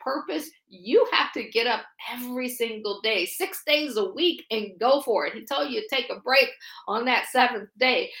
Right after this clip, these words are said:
And you wanna take some time each day to think about what is it that you want out of life and how you plan on achieving that. Let me, let me re-, say that again. You want to take some time to say what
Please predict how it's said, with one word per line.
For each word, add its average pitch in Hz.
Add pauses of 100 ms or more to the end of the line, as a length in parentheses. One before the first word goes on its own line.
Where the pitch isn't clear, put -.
(100)
And 240
you 262
wanna 349
take 285
some 247
time 247
each 262
day 226
to 196 (140)
think 247
about 190
what 220
is 233
it 220
that -
you 202
want 208 (720)
out 277
of 214
life 196
and 196 (220)
how 254
you 214 (120)
plan 214 (100)
on 196 (140)
achieving 240
that. 139
Let 233
me, 277 (140)
let 262
me 302
re-, 247
say -
that 220
again. 196 (340)
You 247
want 311
to 233 (160)
take 254
some 220
time 240
to 202
say 220
what 226